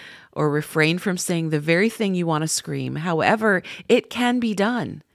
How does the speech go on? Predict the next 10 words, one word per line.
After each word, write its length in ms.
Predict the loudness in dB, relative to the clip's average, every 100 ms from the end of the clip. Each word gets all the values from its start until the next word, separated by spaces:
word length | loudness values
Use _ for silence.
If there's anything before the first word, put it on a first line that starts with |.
| _
Let's 320 | 0 2 2 0
be 140 | 0
women 400 | 4 4 4 0 0
other 240 | 0 2
women 320 | 2 2 0
actually 540 | 0 -2 -2 -2 0 0
want 380 | 0 0 0 -2
to 140 | -8
be 280 | -4 -2 0
around. 520 | 0 -2 -2 -6 -12